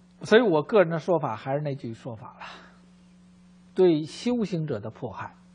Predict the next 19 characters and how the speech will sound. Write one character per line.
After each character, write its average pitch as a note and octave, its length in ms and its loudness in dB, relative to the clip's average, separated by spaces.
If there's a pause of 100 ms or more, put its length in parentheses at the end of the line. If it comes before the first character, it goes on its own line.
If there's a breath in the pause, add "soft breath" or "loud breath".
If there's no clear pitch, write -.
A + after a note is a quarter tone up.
(420)
这 D#3+ 140 2
些 B2+ 160 -4
人 F2+ 160 -10 (500)
会 D#3 300 -2
以 B2 100 -4
各 D#3+ 260 0
种 A#2 160 -8
的 G#2+ 60 -10
方 A#2 300 -6
式 - 100 -20 (320)
遭 A#2+ 180 0
到 G#2+ 140 -6
报 G2 240 -6
应。 - 60 -20 (1300 soft breath)
你 C3 120 -2
别 C#3+ 160 4
不 D3+ 140 -2
爱 A#2+ 160 2
听。 G#2 220 -10